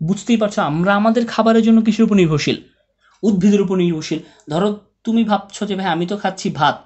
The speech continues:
ভাতটা কোথা থেকে আসতেছে? চাল থেকে। চাল কোথা থেকে?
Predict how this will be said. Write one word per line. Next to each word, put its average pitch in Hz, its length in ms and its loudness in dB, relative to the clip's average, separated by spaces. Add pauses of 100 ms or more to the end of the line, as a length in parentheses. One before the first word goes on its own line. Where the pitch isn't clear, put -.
(120)
ভাতটা 151 300 -2
কোথা 208 140 0
থেকে 196 180 0
আসতেছে? 127 440 -6 (320)
চাল 220 280 0
থেকে। 156 400 -6
চাল 202 220 0
কোথা 220 140 -2
থেকে? 156 300 -6